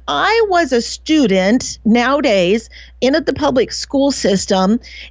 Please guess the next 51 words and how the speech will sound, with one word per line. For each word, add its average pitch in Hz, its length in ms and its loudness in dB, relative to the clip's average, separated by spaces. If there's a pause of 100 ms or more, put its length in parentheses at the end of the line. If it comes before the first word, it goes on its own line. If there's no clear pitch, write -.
and 247 500 0
I 311 200 0
had, 339 460 -2
you 269 60 2
know, 226 140 0
a, 190 180 0
a, 226 160 -2
the 214 160 -4 (200)
teacher 269 280 0
had 247 140 0
given 240 200 2
me 262 120 2
a 208 40 0
project 233 580 -2
to 269 80 0
do, 220 180 2
I 214 60 0
had 240 40 0
to 240 80 -2
do 240 140 0
a 262 60 2
speech 247 720 0
and 220 100 0 (240)
had 240 220 -2
to 254 40 2
have 240 360 2
a 254 80 2
little, 247 260 2
sh-, - 360 -6
you 240 100 0
know, 220 220 2
a, 214 200 0
a 208 220 2
little 233 220 2
slideshow 247 680 0
and 220 100 2
all 214 120 0
that, 196 280 0 (240)
you 233 100 2
know, 233 260 2
and, 208 380 0
uh, 196 360 0
and 226 180 0
you 208 180 0
worked 233 260 -2
hard 277 440 0
'cause 214 100 -2
I 196 60 2
wanna 240 220 0
get 220 160 -2
an 208 100 -2